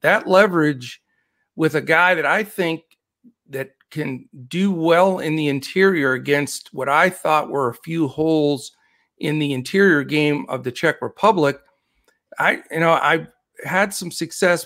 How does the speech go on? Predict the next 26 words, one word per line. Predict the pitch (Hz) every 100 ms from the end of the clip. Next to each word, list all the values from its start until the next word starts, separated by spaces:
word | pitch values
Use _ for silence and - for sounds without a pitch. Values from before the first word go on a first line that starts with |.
| -
predicting | 156 160 180 160
it | 147
in | 139 127
the |
past. | 123 - 208 190 160 -
I | 202
think | 320 302
this | 294 -
could | - 220 156
be | 190 190 196 - _ _ _ _ -
one | 139 160 202
of | 214
those | 233 170
games | 170 170 160 143
where | 147 143
Gobert | 139 139 131 151 156 160 160 - _ _ -
approaches | - - - 165 - 147
that | 143 131
twenty | - 151 151 147
rebound | 131 135 131 120 107
mark. | 113 104 104 _ _
And | 143 143 139 131 _ _ _ _ _
the | 156
reason, | 170 262 254 233 220
you | 190
know, | 175 -